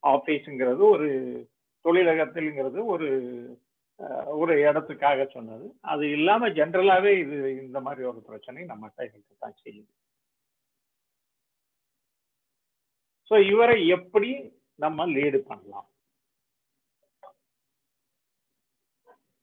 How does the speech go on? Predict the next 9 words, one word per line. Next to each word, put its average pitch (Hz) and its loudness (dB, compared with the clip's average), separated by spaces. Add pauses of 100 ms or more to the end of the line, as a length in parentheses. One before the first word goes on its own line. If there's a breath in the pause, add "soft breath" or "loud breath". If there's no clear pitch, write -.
So 151 2
இப்ப 143 2
வந்து 170 -2
இதுக்கு 220 -2 (120)
comment 247 0
சொல்ல 160 2
விரும்புறவங்க 123 -6 (180)
hands 143 0
ரைஸ், 117 -6